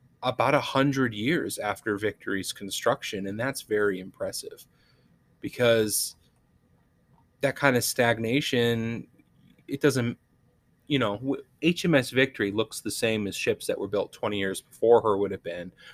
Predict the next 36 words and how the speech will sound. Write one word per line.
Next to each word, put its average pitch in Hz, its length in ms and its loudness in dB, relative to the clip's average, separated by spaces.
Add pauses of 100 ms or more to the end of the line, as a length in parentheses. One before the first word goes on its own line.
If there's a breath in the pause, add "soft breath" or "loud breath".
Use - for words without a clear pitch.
(140)
or 95 80 -6
thirty 208 320 4
years 95 240 -2
before 113 360 0
her, 113 100 -2
or 98 140 2
twenty 107 300 -2
years 95 240 -4
after 98 320 0
her, 95 200 0
and 90 120 -12
thirty 101 240 -2
years 92 240 -10
after 95 360 -6
her. 101 200 -14 (760)
Whereas 107 380 4
now, 107 640 0 (280)
we 120 100 -2
talk 107 240 -2
about 104 180 2
a 95 60 -4
ship 104 340 -2 (580)
like 92 440 -6 (800)
the - 80 -8
U 165 180 6
S 143 180 4
S 120 180 0
Texas, - 500 -6
for 101 140 -2
example, 92 540 -6
is 87 120 -8
the 95 100 -8
last 95 440 0
dreadnought 95 720 -4 (260)
left. - 400 -8 (800)
And 98 500 -4